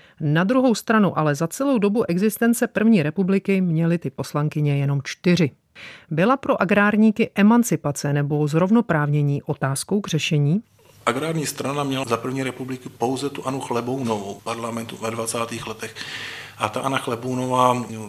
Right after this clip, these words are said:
Speaker 2: nějaké výrazné slovo rozhodně neměla v agrární straně, takže vlastně se vždycky podřídila tomu rozhodnutí v úzovkách mužů, kteří vedli, eh, stranu. Samotní agrárníci měli takovou ambici ještě ve dvacátých letech, když vytvořili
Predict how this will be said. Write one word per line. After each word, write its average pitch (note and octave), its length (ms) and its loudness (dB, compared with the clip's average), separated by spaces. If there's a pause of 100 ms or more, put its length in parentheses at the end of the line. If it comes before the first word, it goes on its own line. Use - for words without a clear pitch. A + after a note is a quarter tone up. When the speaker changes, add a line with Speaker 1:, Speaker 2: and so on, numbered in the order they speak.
Speaker 2:
nějaké A2+ 360 -6
výrazné A2+ 460 -6
slovo A2+ 280 -8
rozhodně A2+ 480 -6
neměla A2+ 360 -6
v A2 80 -8
agrární A2+ 440 -6
straně, A#2 400 -8 (340)
takže A#2 300 -8
vlastně A#2 380 -4
se B2 120 -6
vždycky A2+ 360 -6
podřídila A2+ 920 0 (240)
tomu A#2 220 -4
rozhodnutí A2+ 880 -4
v - 60 -16
úzovkách A2 600 -6
mužů, A2 500 -2
kteří A#2 300 -8
vedli, A2+ 420 -4
eh, B2 240 -10
stranu. B2+ 440 0 (260)
Samotní D#3+ 400 0
agrárníci D#3 720 2
měli C#3 280 -2
takovou D3 320 0
ambici A#2 460 -2
ještě C#3 300 0
ve C3+ 80 -2
dvacátých C#3 640 -6
letech, B2+ 600 -2
když A#2 220 -6
vytvořili A#2+ 720 -6